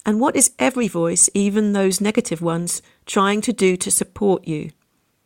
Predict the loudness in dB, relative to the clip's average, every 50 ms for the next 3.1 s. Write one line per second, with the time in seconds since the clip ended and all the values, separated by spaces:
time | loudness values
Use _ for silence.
0 | _ _ _ _ _ _ _ _ _ _ _ _ _ _ _ _ -2 0 2 4
1 | 4 6 6 4 2 2 0 4 4 4 4 4 0 -2 -2 -2 -2 -2 0 0
2 | 2 2 4 4 4 4 2 2 0 -2 -2 -4 -4 -4 -4 -2 -2 0 0 -2
3 | -2 -2